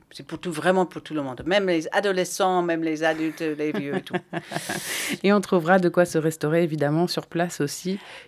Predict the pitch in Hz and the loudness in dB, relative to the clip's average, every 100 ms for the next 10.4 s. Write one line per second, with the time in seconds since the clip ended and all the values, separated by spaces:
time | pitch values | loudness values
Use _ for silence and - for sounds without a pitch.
0 | - 156 175 143 123 120 127 _ 240 285 | -12 -2 0 0 -4 -6 -8 _ 4 6
1 | 214 143 - _ - - 294 - - 226 | 4 2 -4 _ -4 -2 -2 -6 -10 -4
2 | 233 196 185 190 - 190 185 233 220 208 | 0 2 0 -8 -8 -8 -8 -8 -6 -4
3 | 190 202 185 190 - 262 277 - 214 254 | -4 -4 -2 -2 -2 -2 -4 -2 0 0
4 | - 170 - 185 185 208 196 196 175 135 | -4 -8 -6 -6 -4 -6 -4 -2 -2 -4
5 | - _ _ _ _ - 180 175 165 165 | -8 _ _ _ _ -10 -6 -4 -6 -8
6 | - - - 110 147 214 175 214 165 269 | -12 -20 -18 -8 0 4 4 4 4 4
7 | 254 - 302 285 269 254 247 220 208 190 | 4 4 2 2 -2 -2 0 0 0 -2
8 | 190 196 196 190 180 175 180 185 175 170 | -6 -8 -6 -4 -2 0 0 2 2 4
9 | 196 320 - 156 156 - - - 180 190 | 6 4 0 -4 -4 -10 -20 -12 -2 2
10 | 190 190 180 | 4 4 2